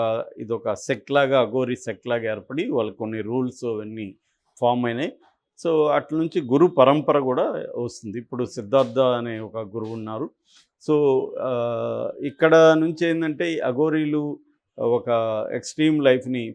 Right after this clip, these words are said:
ఫాలో అవుతుంటారు. వీళ్ళు మెయిన్ స్ట్రీమ్ హిందూయిజంలోకి కూడా రారు. వాళ్ళ గుళ్ళు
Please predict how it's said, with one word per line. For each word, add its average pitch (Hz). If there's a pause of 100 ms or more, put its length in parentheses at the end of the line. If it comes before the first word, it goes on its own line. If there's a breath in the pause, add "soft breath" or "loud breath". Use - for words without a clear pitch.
ఫాలో 120
అవుతుంటారు. 123
వీళ్ళు 156
మెయిన్ 143
స్ట్రీమ్ 170
హిందూయిజంలోకి 127
కూడా 117
రారు. 110 (180)
వాళ్ళ 113
గుళ్ళు 120